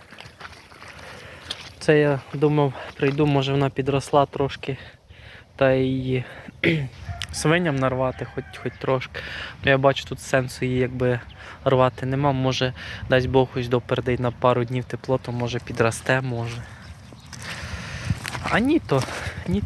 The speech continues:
то ні. Що зробиш? Якби.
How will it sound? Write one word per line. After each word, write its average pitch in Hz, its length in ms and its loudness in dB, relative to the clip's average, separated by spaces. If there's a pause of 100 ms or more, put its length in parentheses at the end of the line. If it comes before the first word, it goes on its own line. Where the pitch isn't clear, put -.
то 135 60 -4
ні. 147 220 0 (1600)
Що - 180 0
зробиш? 120 560 2 (1120)
Якби. 123 380 0